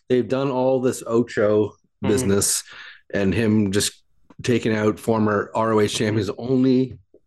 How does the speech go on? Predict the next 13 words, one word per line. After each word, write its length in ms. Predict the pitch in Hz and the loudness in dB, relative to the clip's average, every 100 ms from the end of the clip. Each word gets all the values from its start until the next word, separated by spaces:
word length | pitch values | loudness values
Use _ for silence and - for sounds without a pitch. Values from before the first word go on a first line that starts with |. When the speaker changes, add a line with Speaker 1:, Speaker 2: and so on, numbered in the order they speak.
| _ - | _ -8
Speaker 1:
to 60 | |
go 160 | 127 120 | 0 0
back 340 | 107 107 110 104 | 2 0 -2 0
and 100 | 110 | 2
lose 160 | 110 | 2
it 80 | 107 | 0
to 100 | 110 | -2
Sue, 400 | - - 113 107 | -2 0 2 4
uh, 220 | 101 98 104 - | 4 2 0 -6
Claudio? 500 | - 117 127 135 156 - - - | -2 0 2 0 -4 -10 -10 -10
Speaker 2:
No, 400 | 208 208 226 226 | -8 -4 0 2
I, 380 | 220 208 - | 0 0 -2
I, 60 | 196 | -4